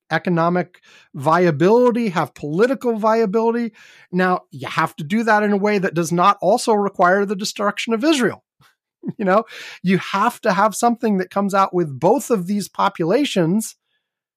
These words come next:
being happy, content, wealthy, successful, all of this stuff.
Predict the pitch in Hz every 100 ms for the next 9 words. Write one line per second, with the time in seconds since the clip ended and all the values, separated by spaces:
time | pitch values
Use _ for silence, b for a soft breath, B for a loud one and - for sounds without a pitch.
0 | _ _ _ _ 147 151 220 247 240 226
1 | 233 220 _ _ _ _ _ _ _ _
2 | - - 220 254 277 269 262 - 185 175
3 | - 226 269 - - _ - 156 220 262
4 | - 277 262 254 - 180 - - 247 254
5 | - - 262 262 247 _ _ _ _ _
6 | _ _ _ _ _ 233 285 285 247 247
7 | - - 254 214 -